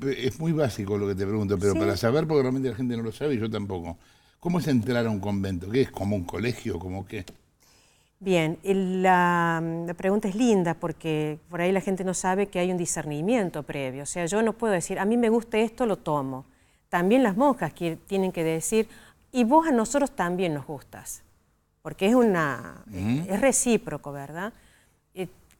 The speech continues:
Speaker 2: quiere, ¿qué quiere decir vos nos gustas? Quiere decir, te vemos con vocación, te vemos con cualidades. Podés llegar a formar parte de esta comunidad. Hay que situarse que la vida contemplativa, al ser una comunidad de clausura y cerrada,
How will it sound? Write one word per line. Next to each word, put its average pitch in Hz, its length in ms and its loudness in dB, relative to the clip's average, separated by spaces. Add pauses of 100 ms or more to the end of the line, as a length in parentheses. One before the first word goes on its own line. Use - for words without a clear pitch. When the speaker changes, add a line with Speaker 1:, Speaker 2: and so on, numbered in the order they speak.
Speaker 2:
quiere, 269 340 6
¿qué 294 120 2
quiere 240 180 2
decir 190 240 4
vos 190 160 2
nos 196 180 0
gustas? 147 420 -6
Quiere 226 160 -6
decir, 226 200 -8
te 262 120 2
vemos 214 320 2
con 151 160 -8
vocación, 143 520 -8
te 185 80 -8
vemos 240 260 0
con 180 140 -6
cualidades. 156 720 -2 (560)
Podés 302 300 4
llegar 196 200 0
a 185 40 2
formar 170 320 -4
parte - 180 -10
de 160 60 -6
esta 160 160 -14
comunidad. 147 520 -12 (480)
Hay 233 100 0
que 254 120 0
situarse 247 600 2
que 190 100 -4
la 160 120 2
vida 196 240 0
contemplativa, 175 800 2
al 170 80 4
ser 170 200 0
una 160 200 0
comunidad 147 440 -4
de 151 100 -2
clausura 180 600 2
y 175 40 0
cerrada, 185 640 -2